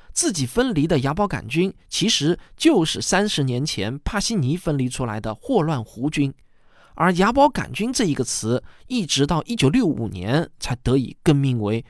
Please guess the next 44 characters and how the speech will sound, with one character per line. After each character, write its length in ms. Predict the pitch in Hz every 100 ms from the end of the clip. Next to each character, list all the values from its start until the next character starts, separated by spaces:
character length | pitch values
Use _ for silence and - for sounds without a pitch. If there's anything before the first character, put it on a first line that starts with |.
| -
霍 260 | - 233 123
乱 180 | 147
弧 280 | 123 - 110
菌。 260 | - 147 156 _ _ _ _ _ -
到 140 | 233
此 200 | 180 -
为 160 | 120 180
止 180 | - 95
啊， 220 | 110 - - -
霍 220 | - 285
乱 260 | 240 190 147
的 160 | 120
致 240 | 117 - 185
病 200 | 175 120
源 320 | 101 123 143
和 200 | - 120
传 200 | - 120
播 120 | 160
途 180 | - 117
径 240 | 180 151 - -
终 240 | - 254 269
于 140 | 143
被 180 | 139 135
科 180 | - 196
学 140 | 185
家 160 | 151 156
们 160 | 135 120
广 200 | 117 98
泛 180 | - 190
的 100 | 123
认 200 | 131 117
识。 240 | - - - - _ -
霍 160 | - 302
乱 120 | 208
弧 220 | - 160
菌 280 | 196 226 226
就 160 | - 151
是 140 | -
霍 240 | 123 214 160
乱 240 | 156 147
的 140 | 120 104
致 180 | -
病 180 | 147 120
源， 280 | 98 92